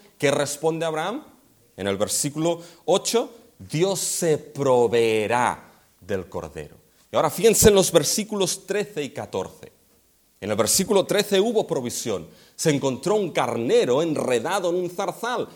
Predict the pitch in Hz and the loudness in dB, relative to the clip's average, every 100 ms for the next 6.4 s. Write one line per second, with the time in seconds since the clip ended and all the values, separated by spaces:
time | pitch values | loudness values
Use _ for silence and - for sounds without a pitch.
0 | - - 190 - 226 254 240 196 156 131 | -18 -4 -4 6 6 6 2 0 0 0
1 | 139 202 180 143 120 120 170 156 127 127 | -4 -4 -4 0 0 0 -4 -2 -2 -2
2 | 185 226 247 - _ _ _ 92 - 156 | -2 -4 -4 -8 _ _ _ -4 -2 0
3 | 151 175 175 170 123 98 95 85 - _ | 2 2 2 4 2 2 -6 -8 -12 _
4 | 131 113 101 104 147 170 127 120 139 143 | 0 4 4 6 6 6 4 4 4 2
5 | 107 95 113 160 139 104 85 - 139 107 | 0 0 0 2 2 -2 -2 -2 -2 -4
6 | 90 135 180 185 | -4 -4 -4 -8